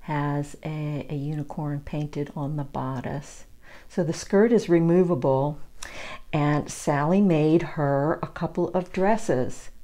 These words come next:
that fit Chelsea. Aren't these sweet? Look at that with the little, little flower, um, embellishment. And this one's a little sundress. One's just cuter than the next.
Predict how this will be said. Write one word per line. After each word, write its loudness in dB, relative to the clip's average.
that -6
fit -2
Chelsea. -8
Aren't -8
these -6
sweet? -2
Look -10
at -20
that 0
with -6
the -6
little, 0
little -2
flower, 2
um, -4
embellishment. 0
And -8
this -10
one's -8
a -6
little -6
sundress. -8
One's -6
just -10
cuter -2
than -2
the 0
next. -2